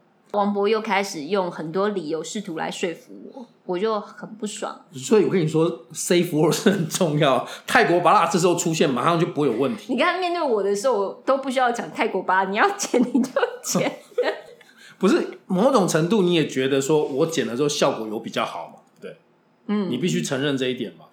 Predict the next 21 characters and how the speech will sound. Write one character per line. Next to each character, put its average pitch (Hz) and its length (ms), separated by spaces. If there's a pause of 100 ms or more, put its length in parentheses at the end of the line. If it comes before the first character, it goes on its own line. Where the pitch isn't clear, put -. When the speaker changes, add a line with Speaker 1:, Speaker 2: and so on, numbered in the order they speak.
(120)
Speaker 2:
所 180 160
以 190 60 (240)
如 190 100
果 233 140
我 - 60
剪 143 140
了 143 60
之 147 60
后 190 80
效 180 180
果 123 120
更 151 200
烂， 131 220
你 107 40
一 117 40
定 139 160
不 123 80
会 131 80
同 113 260
意 110 220
嘛。 - 60